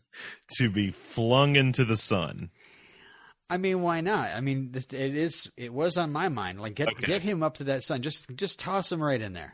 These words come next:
Speaker 2: <laughs>
Speaker 1: Okay. Question one. Question one. He is totally devoid of powers. He has no abilities whatsoever. He is set in the
Speaker 2: Right.
Speaker 1: sun like a kitten in the, in the sun pool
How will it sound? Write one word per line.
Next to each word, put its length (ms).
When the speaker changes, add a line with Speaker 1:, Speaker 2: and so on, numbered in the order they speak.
Speaker 2:
<laughs> 80
Speaker 1:
Okay. 120
Question 480
one. 280
Question 400
one. 240
He 160
is 260
totally 440
devoid 280
of 100
powers. 320
He 80
has 160
no 260
abilities 420
whatsoever. 540
He 160
is 100
set 240
in 60
the 80
Speaker 2:
Right. 120
Speaker 1:
sun 180
like 140
a 60
kitten 380
in 140
the, 260
in 120
the 100
sun 280
pool 420